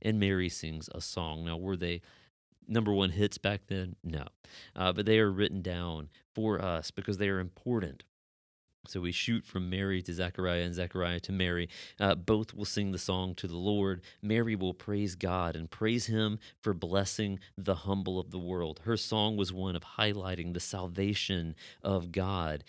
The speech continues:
Zechariah had a sim-, had a similar theme to this as well. For he, for him, it was the son theme, this, his son's theme, a theme of preparation, that his son would be one to prepare the people of God for the true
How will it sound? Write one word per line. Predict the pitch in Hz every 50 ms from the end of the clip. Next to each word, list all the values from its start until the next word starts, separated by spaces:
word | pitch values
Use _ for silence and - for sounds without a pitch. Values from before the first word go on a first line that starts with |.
| - - - - -
Zechariah | 92 92 110 110 104 - 101 92 95 101 113 117 101 90 82 80 80 80 - - - -
had | - 127 120
a | 113
sim-, | - - 120 113 - _ - -
had | - 113 104
a | 101
similar | - - 120 110 107 104 95 90
theme | - - - 117 120 123 120 110
to | 101 - 85
this | 76 78 76 76 - -
as | 95 87 95
well. | 107 123 120 104 85 80 82 90 - _ - - - - - - -
For | - 107 95
he, | 90 - - 147 143 120 98 90 87 - - - - -
for | - 101
him, | 92 113 131 113 90 85 98 107 - - - - - -
it | - 113
was | 113 107 90
the | 98 95
son | - - - - 139 135 123 123 110
theme, | - - 82 80 78 78 82 98 - - - _ -
this, | - 92 - - -
his | - 113 127 117 -
son's | - - 80 76 78 78 80 - - - 87 -
theme, | 92 87 85 87 95 -
a | - 95 95
theme | - - 123 127
of | 120 101 - _ -
preparation, | - - 98 - - 104 104 107 117 117 120 104 - - 85 80
that | 78 78 78
his | 98 110 107
son | - - 104 95 90 95
would | 98 90
be | 101 98
one | 95 87 98 98 101 92
to | -
prepare | - - 98 95 - - - - 117 117 117 117 117 117 -
the | 92 98
people | - - - 110 104 - 104 98 98
of | 92 95 87
God | - 92 92 92 92 92 87 -
for | - 98 95 92 92 87
the | 85 85
true | - - - 101 95 92 92 87